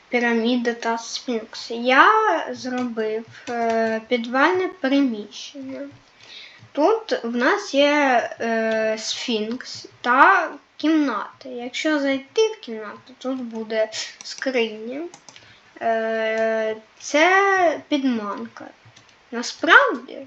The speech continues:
скарби знаходяться за цією дверю, но треба пройти лабіринт.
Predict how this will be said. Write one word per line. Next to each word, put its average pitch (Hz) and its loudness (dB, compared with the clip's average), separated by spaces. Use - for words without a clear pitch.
скарби 269 -2
знаходяться 262 -2
за 226 -12
цією 233 -6
дверю, 240 -14
но 269 -2
треба 247 0
пройти 226 -2
лабіринт. 247 -2